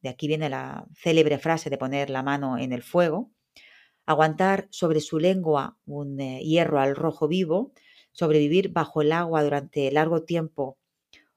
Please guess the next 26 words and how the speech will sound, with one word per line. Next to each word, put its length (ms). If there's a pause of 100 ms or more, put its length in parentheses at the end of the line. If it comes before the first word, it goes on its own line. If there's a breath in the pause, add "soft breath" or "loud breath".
(120)
o 120
soportar 640
no 340 (380)
reventar, 920
eh, 560
cuando 260
le 80
introducen 720
agua 340
con 140
un 100
embudo, 640 (240)
entonces 640 (480 soft breath)
se 200
consideraba 840
que 100
Dios 480
la 180
había 220
protegido 720
y 60
que 100
por 140
tanto 280
era 280
inocente. 680